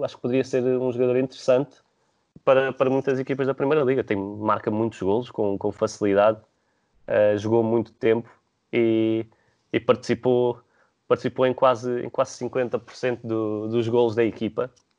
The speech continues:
que é, que é uma, uma, uma anormalidade. E acho que, acho que é um jogador a ter, a terem atenção, mas claro, no plantel do Nacional temos, temos vários, vários jogadores que,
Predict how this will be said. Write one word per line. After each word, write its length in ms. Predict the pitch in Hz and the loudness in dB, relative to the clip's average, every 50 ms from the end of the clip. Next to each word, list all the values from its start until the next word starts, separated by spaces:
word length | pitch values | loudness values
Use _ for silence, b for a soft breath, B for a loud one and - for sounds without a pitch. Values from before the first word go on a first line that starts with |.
| _ _ _ | _ _ _
que 100 | - 120 | 0 2
é, 140 | 110 101 98 | 2 2 0
que 120 | 101 - | 0 0
é 60 | 113 | 0
uma, 320 | 104 104 104 101 101 95 98 | 0 0 0 -2 -2 -4 -6
uma, 300 | 107 107 104 104 104 98 | -6 -6 -6 -4 -4 -4
uma 180 | 104 104 104 | -2 0 0
anormalidade. 720 | 104 104 104 101 98 104 101 101 98 95 98 98 104 110 110 _ _ _ _ _ _ _ _ _ _ _ _ - | 0 2 0 0 0 0 0 0 0 2 2 2 0 0 -6 _ _ _ _ _ _ _ _ _ _ _ _ -2
E 120 | 120 113 | 0 2
acho 220 | 110 110 - - - | 2 2 0 -6 -8
que, 480 | - 117 113 110 110 113 110 113 117 120 - - | -4 -4 -2 -2 -2 -2 -4 -6 -8 -12 -16 -14
acho 260 | - - 110 - - | -8 -6 -6 -6 -4
que 80 | - 117 | -2 0
é 160 | 113 110 107 | 2 2 2
um 180 | 104 107 107 110 | 0 -2 -4 -6
jogador 320 | 110 - 113 107 110 110 | -2 0 2 2 4 4
a 60 | 110 | 2
ter, 360 | 107 - 117 107 104 101 101 101 | 2 0 -2 -2 0 -2 -2 -2
a 40 | |
terem 240 | 101 - 110 107 107 | -2 0 0 2 2
atenção, 540 | 101 - 110 107 - - 117 117 117 117 b b b b b b b b | 2 0 0 0 2 2 2 2 2 0 b b b b b b b b
mas 120 | - - | -10 -8
claro, 280 | - - 104 104 98 92 | -2 0 2 2 2 0
no 100 | 92 - | -2 -2
plantel 320 | - 95 90 - 107 101 | -2 -2 2 2 2 2
do 80 | 98 98 | 2 0
Nacional 560 | 104 104 101 - - 98 98 98 98 101 98 | -2 -4 -4 -4 -6 -4 -2 0 0 0 0
temos, 400 | 101 107 98 95 95 92 - _ _ _ _ _ _ _ _ _ | -2 -4 -6 -6 -8 -10 -16 _ _ _ _ _ _ _ _ _
temos 220 | _ 110 104 95 90 | _ -4 -4 -4 -2
vários, 480 | 95 98 98 98 98 92 92 95 - | 0 2 2 2 2 -2 -4 -8 -12
vários 320 | - - 98 101 101 98 92 | -6 -2 0 0 0 -2 -4
jogadores 380 | 101 98 98 92 98 98 - | -4 -4 -4 -2 -4 -4 -6
que, 340 | - - - 95 95 95 95 | -8 -10 -8 -6 -6 -6 -8